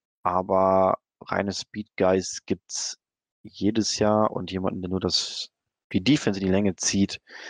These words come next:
ähm, hätte, kann man mit Sicherheit auch noch später bekommen. Deswegen denke ich, dass Tyler Boyd hier eine gute Verstärkung für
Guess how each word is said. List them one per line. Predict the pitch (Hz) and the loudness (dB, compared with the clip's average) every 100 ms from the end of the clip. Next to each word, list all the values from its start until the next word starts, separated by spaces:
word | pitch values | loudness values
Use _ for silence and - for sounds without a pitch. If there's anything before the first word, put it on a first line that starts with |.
| - - _ - | -18 -20 _ -2
ähm, | 87 87 90 - | 0 0 -6 -8
hätte, | 95 - | -8 -6
kann | 90 92 85 82 - - | -8 -8 -12 -18 -18 0
man | 117 113 | 2 4
mit | 107 | 2
Sicherheit | 110 104 | 0 -2
auch | 90 | -2
noch | 90 | -4
später | - - 107 113 | -4 0 0 2
bekommen. | 110 - 113 113 - - - _ _ - | -2 0 -2 -2 -10 -20 -20 _ _ -6
Deswegen | 95 - 95 95 92 - _ _ _ _ - | -6 -2 -2 -2 -8 -12 _ _ _ _ -8
denke | 98 - | -6 -6
ich, | - | -4
dass | 85 - | -6 -4
Tyler | - 90 87 | -2 0 -2
Boyd | 90 92 - | -2 -2 -4
hier | - 95 90 87 _ _ _ | -2 0 0 -2 _ _ _
eine | - 87 87 - | 0 2 2 0
gute | 92 135 127 | 0 0 0
Verstärkung | 104 - 98 101 98 95 | -2 -2 -4 -4 -6 -8
für | 92 - - 92 90 | -12 -10 -2 0 0